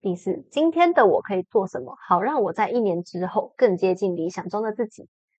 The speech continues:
第五是，我今天最期待什么？第六，我今天最感谢的是什么？相较于以前早晨匆匆忙忙的盥洗、通勤上班，大脑是有一种被动的开机，然后猝不及防都被塞进很多讯息。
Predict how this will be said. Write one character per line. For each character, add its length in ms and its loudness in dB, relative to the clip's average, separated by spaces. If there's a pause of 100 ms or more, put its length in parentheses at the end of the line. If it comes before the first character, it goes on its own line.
(260)
第 120 4
五 160 2
是， 280 -2
我 160 2
今 280 -4
天 240 0
最 180 4
期 220 -6
待 160 -6
什 140 -16
么？ 120 -18 (600)
第 140 0
六， 200 6
我 220 2
今 220 -2
天 200 0
最 200 4
感 180 -10
谢 120 -6
的 100 -4
是 120 -8
什 180 -10
么？ 60 -16 (460)
相 180 2
较 180 4
于 100 4
以 120 0
前 580 -4
早 180 2
晨 380 0
匆 120 -2
匆 120 0
忙 100 4
忙 100 -4
的 120 -2
盥 240 -4
洗、 240 -6
通 180 -4
勤 160 -2
上 180 -6
班， 280 -2
大 160 0
脑 140 -4
是 120 -6
有 100 2
一 40 0
种 160 -4 (280)
被 220 4
动 180 2
的 120 -2
开 240 -2
机， 280 -6 (320)
然 140 0
后 140 4
猝 160 0
不 120 6
及 140 2
防 180 2
都 80 4
被 120 2
塞 260 -4
进 120 -2
很 100 2
多 100 0
讯 260 -6
息。 260 -20